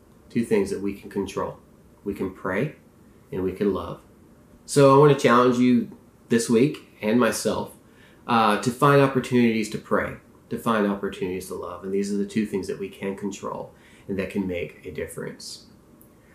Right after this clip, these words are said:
Well, as we close today in prayer, we are celebrating the great, uh,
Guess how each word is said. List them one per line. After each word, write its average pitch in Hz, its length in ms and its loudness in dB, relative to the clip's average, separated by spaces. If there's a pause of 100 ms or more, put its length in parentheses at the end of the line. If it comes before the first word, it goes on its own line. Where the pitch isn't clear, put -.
(160)
Well, 123 180 6
as 131 140 6
we 151 100 6
close 127 600 4
today 117 320 2
in 110 160 0
prayer, 101 540 -4 (680)
we 113 240 2
are 110 160 4
celebrating 117 1080 4
the 104 100 0
great, 110 720 -2 (540)
uh, 92 200 -6